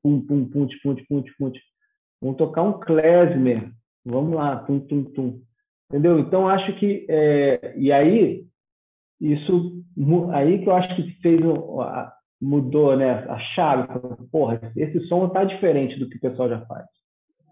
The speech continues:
Tá diferente. E a história de não ter corda também,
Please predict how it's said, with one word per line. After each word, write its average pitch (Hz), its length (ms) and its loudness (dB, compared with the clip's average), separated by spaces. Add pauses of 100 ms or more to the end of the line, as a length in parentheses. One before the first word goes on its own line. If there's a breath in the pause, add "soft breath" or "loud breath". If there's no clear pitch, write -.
(240)
Tá 131 120 0
diferente. 147 500 0
E 185 100 6
a 220 60 4
história 151 360 2
de 156 80 2
não 180 240 2
ter 139 540 2
corda 147 640 0 (840)
também, 156 680 2